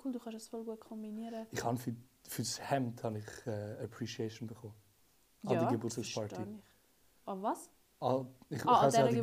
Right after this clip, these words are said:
Speaker 2: gesagt, ja,
Speaker 1: Geburtstags-,
Speaker 2: voll,
Speaker 1: aha,
Speaker 2: voll.
Speaker 1: ja. Ich habe wollen, hä,
Speaker 2: Und
Speaker 1: ich
Speaker 2: Leute
Speaker 1: bin
Speaker 2: gesagt
Speaker 1: in
Speaker 2: so,
Speaker 1: dem Mikro.
Speaker 2: nice Hemd.
Speaker 1: Also Leute, im Fazit, ähm,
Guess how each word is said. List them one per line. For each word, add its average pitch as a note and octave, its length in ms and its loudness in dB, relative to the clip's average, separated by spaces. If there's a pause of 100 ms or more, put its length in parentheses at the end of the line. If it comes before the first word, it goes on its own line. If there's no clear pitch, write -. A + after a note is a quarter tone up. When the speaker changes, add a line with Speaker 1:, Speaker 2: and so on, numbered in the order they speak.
Speaker 2:
gesagt, D#4+ 100 4
ja, C3+ 140 10
Speaker 1:
Geburtstags-, B2 100 2
Speaker 2:
voll, A#2+ 140 4
Speaker 1:
aha, G3+ 180 0
Speaker 2:
voll. G3+ 200 -2
Speaker 1:
ja. G#2+ 60 -2 (600)
Ich - 80 -18
habe G3 140 -6
wollen, F3+ 220 -6 (100)
hä, F#3+ 200 -8
Speaker 2:
Und A2 80 0
Speaker 1:
ich A2 60 -4
Speaker 2:
Leute - 0 -
Speaker 1:
bin A#2 100 0
Speaker 2:
gesagt A2 220 2
Speaker 1:
in - 80 -4
Speaker 2:
so, A#2 140 -2
Speaker 1:
dem G#2+ 80 -4
Mikro. - 260 -18
Speaker 2:
nice A2 340 -6
Hemd. G#2+ 300 -6 (960)
Speaker 1:
Also G#3+ 240 -4
Leute, A#3+ 500 -2 (220)
im A3+ 180 -4
Fazit, A3 500 -6 (460)
ähm, F#3+ 540 -8